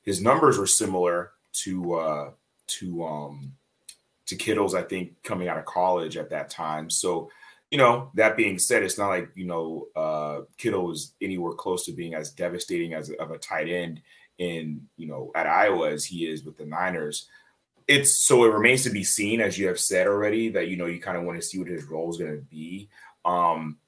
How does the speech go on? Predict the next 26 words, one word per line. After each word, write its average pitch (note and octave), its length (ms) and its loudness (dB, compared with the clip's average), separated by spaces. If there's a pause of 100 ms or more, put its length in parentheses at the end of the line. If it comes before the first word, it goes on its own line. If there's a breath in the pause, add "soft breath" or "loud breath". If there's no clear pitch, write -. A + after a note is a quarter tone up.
(120)
getting A#2 260 2
a G#2+ 100 0
tight G2 300 2
end, G2+ 220 2
especially G2 440 -2
the E2 80 -8
first F2+ 360 -2
one F2+ 100 -6
that E2+ 180 -8
you're, D#2 140 -8 (100)
you F2 80 -14
know, D#2 120 -10
bringing F2 280 -8
into E2 220 -8
your D2+ 140 -6
draft D#2 420 -4
class, - 480 -4 (360 loud breath)
I G2 120 2
still C#3 320 4
am, G#2 280 0
you G#2 120 -6
know, F2+ 160 0
looking G2 340 -4
for F#2 380 -2
that D#2+ 320 -2
other, F2 640 0